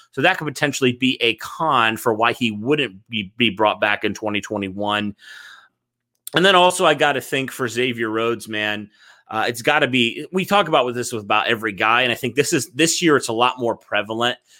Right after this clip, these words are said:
than even the years past because of how some of these guys that are gonna need to be paid, right? It's like, how much is the contract gonna be for, for Xavier Rhodes, right? You know, we've heard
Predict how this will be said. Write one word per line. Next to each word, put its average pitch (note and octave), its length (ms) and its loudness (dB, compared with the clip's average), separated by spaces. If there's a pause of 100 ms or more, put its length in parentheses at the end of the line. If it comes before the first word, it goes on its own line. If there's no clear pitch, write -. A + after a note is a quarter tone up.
(140)
than A#2 140 2
even B2+ 200 0
the A2 80 0
years G#2+ 240 -2
past A#2 420 -2
because A#2 320 -2
of A#2+ 140 -6
how B2 100 0
some B2 240 -2
of A2 80 -4
these G2+ 180 -2
guys G#2 280 -2
that G2 80 -10
are F#2+ 40 -8
gonna G2+ 200 -6
need G2 200 -4
to G2 220 -8 (100)
be G#2+ 140 0
paid, A2 420 0
right? A2 220 2 (380)
It's C#3 100 -4
like, D#3+ 80 -2
how G#3 180 4
much A3+ 160 4
is D#3+ 120 0
the C#3 80 4
contract A2 580 -2
gonna G2+ 160 -2
be F#2+ 180 0
for, F#2 280 -6
for A2+ 160 -4
Xavier F#2 400 -4
Rhodes, - 340 -6
right? G#2+ 240 4 (380)
You A#2+ 120 6
know, C#3+ 120 6
we've C#3 180 6
heard D3 460 8